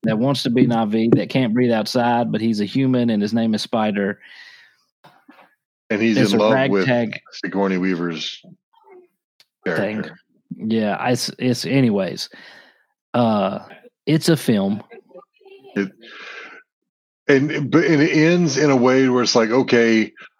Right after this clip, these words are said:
Speaker 2: I'm not gonna, you know, we're gonna beat the humans again, but we're not gonna kill the bad guy this time, so he can come back and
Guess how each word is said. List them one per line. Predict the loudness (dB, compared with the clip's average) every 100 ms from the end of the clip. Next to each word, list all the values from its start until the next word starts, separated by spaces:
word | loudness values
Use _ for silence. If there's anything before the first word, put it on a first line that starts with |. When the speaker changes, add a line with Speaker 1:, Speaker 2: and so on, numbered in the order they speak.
| _ -2
Speaker 2:
I'm | 2
not | 2 2
gonna, | 2 2
you | 0
know, | 2 0
we're | 0 2
gonna | 2 2
beat | 0
the | 0
humans | 0 0 0
again, | 0 2 2 2 0 -4 _ _ _ _ _ _ _ _ _ _ _ _ -2 2
but | 2
we're | 2 2
not | 2 2
gonna | 0 0
kill | -2 0 2
the | 2
bad | 0 0 0
guy | 0 0 0
this | -2 -2
time, | -2 -2 -4
so | -4 -4
he | -4
can | -4 -4
come | -2 0
back | 0 0 -2 -6 -8
and | -4 -4 -6 -8